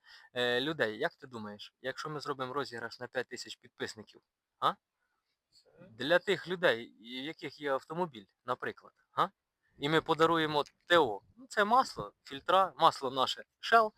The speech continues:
Speaker 1: І фільтра ви мені кидаєте він-код, ну, вже після розіграшу на п'ять тисяч чоловік. І можна писати коментарі під цим відео, правильно? Під цей коментар і обов'язково умова підписана на наш канал. І я особисто подарую Т О на ваш автомобіль. Ну, може це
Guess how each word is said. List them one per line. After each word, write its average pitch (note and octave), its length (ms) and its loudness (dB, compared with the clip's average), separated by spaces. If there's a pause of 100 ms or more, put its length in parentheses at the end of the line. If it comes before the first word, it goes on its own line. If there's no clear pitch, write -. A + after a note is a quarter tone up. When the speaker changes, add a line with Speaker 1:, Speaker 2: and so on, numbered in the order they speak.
(260)
Speaker 1:
І D3 100 -4
фільтра F3 420 6
ви D#3 140 4
мені D#3 160 -4
кидаєте D3 480 -2
він-код, D#3 360 -6 (200)
ну, D4+ 80 -14
вже - 140 -14
після A2 300 -12
розіграшу G#2 460 -14
на A2+ 100 -10
п'ять - 180 -8
тисяч A#2+ 220 -14
чоловік. G3 360 -4
І D#3 280 -4 (380)
можна F#3+ 200 0
писати G3 260 -6
коментарі F#3 440 0
під - 160 -16
цим B2+ 180 -4
відео, G#2 340 -12
правильно? E3+ 260 2 (400)
Під - 140 -12
цей E3 140 4
коментар F3 500 4
і D#3+ 100 -4
обов'язково D#3 460 2
умова D#3 240 4
підписана C3+ 480 -4
на C3 60 -4
наш C3+ 140 0
канал. D#3 320 2 (280)
І D3+ 60 -2
я D#3+ 80 8
особисто D#3 460 -2
подарую C3+ 460 -4 (100)
Т D3+ 100 -2
О D#3 280 0
на B2+ 200 2
ваш C#3+ 240 4
автомобіль. B2 520 -8
Ну, B3+ 240 -2
може F#3+ 200 6
це C3+ 220 -2